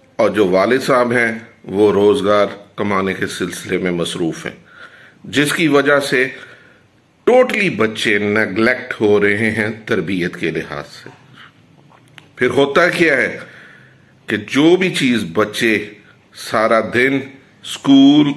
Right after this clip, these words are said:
कॉलेज, एकेडमी या घर में बड़ों को करते हुए देखते हैं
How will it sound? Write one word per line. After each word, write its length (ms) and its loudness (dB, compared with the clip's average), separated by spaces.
कॉलेज, 640 2
एकेडमी 640 -2
या 180 -2
घर 340 -2
में 260 -2
बड़ों 300 2
को 180 -6
करते 380 -2
हुए 220 0
देखते 480 -2
हैं 240 -4